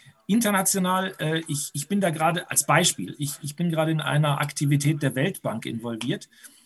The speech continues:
Energy Storage Partnership. Dort werden Speicher in Entwicklungsländern gefördert. Und das ist deswegen so spannend, weil wir dort nicht diese vielleicht in dem Maße schon verkrusteten alten Energiestrukturen haben, wie wir sie bei uns finden,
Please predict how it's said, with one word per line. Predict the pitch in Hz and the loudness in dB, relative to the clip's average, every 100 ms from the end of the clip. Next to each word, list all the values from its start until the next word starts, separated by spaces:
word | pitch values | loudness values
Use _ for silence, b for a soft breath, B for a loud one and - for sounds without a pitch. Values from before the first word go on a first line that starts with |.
| B | B
Energy | 151 180 151 165 | 2 2 4 2
Storage | 147 160 147 - | 2 -2 -2 -4
Partnership. | 151 165 135 - - - - | -4 -2 -2 -2 -4 -10 -2
Dort | 135 151 151 | 0 0 -2
werden | 143 147 160 160 151 147 | -2 2 2 2 0 -2
Speicher | - - - 127 190 196 190 - | -6 -6 -4 -2 -2 -4 -4 -2
in | 165 | -2
Entwicklungsländern | 151 143 151 165 147 123 - 110 107 107 123 131 | 0 0 0 0 -2 -2 -4 -8 -10 -8 -8 -6
gefördert. | 131 - 127 143 196 - B B B B B _ | -6 -4 -4 -4 -6 -10 B B B B B _
Und | 156 147 | 6 6
das | 160 170 | 6 2
ist | 147 147 | -2 -2
deswegen | 208 226 208 | -2 -2 0
so | 151 131 | 0 -2
spannend, | - - 147 170 143 | -6 -4 -2 -2 -2
weil | 147 | 0
wir | 143 | 0
dort | 143 139 190 214 - b | 0 0 -2 -4 -12 b
nicht | 135 180 208 - - _ | 2 4 2 -10 -20 _
diese | 160 160 151 151 151 | -2 0 2 0 -4
vielleicht | - 143 147 - - _ 156 170 | -6 -2 -2 -6 -18 _ -16 -4
in | 160 131 | 0 2
dem | 143 175 | 4 4
Maße | 151 143 160 160 | 4 2 2 0
schon | - 151 147 | 2 2 0
verkrusteten | 135 127 - 180 190 - 147 143 | -2 -4 -2 2 2 2 2 2
alten | 143 135 185 160 147 | 2 0 0 2 2
Energiestrukturen | 135 123 - 208 - - 139 - 139 120 117 | 0 -6 -4 -2 -2 -4 -8 -2 -2 -2 -2
haben, | 160 160 | 0 2
wie | 127 | 0
wir | 123 | -2
sie | 117 | -4
bei | 117 131 | -8 -6
uns | 202 220 | -4 -4
finden, | - 113 117 | -4 -6 -4